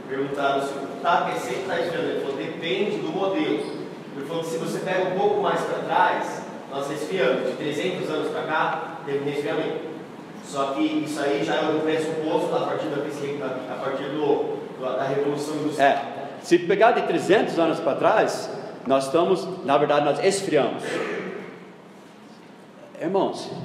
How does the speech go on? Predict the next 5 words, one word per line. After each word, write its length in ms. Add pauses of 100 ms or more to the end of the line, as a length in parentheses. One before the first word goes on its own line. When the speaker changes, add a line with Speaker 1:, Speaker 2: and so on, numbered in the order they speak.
(100)
Speaker 2:
esse 260
mundo 480
é, 340 (680)
é 100
grande. 760